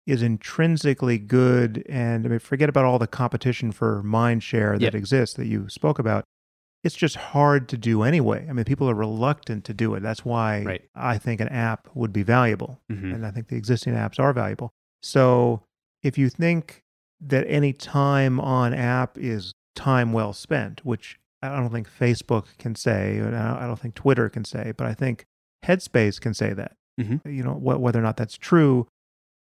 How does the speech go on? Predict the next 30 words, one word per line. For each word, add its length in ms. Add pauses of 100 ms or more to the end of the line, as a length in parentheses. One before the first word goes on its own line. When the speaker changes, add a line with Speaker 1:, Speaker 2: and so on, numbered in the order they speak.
Speaker 1:
you 180
know, 80
someone 280
else 160
can 160
decide. 500
But 200 (300)
I 140
think 240
without 400
any 180
sense 280
of 260
personal 380
hypocrisy, 720
I 80
think 180
they 140
feel 340
that 160 (240)
if 160
you're 100
using 420
their 240
app 320
more, 580
that's 220
good 240
for 220
you, 140